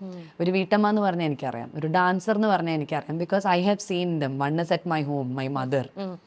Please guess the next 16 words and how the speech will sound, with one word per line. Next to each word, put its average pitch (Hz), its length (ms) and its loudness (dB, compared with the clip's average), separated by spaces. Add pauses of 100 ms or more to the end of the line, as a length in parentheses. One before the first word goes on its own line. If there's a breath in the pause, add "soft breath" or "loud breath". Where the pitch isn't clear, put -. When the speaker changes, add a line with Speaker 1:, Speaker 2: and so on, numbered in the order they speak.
(360 loud breath)
Speaker 2:
You 175 80 4
know, 175 140 4
one 170 300 6
is 170 80 -2
my, 147 340 4
me, 151 440 2
myself. 139 480 0
അങ്ങനത്തെ 220 320 2
കുറച്ച് 247 340 2
കാര്യങ്ങൾ 214 420 4
നമുക്ക് 202 280 2
മനസ്സിലാവും. 156 540 0
പക്ഷെ 175 180 -4
otherwise 220 400 2
you 226 100 2
need 208 260 2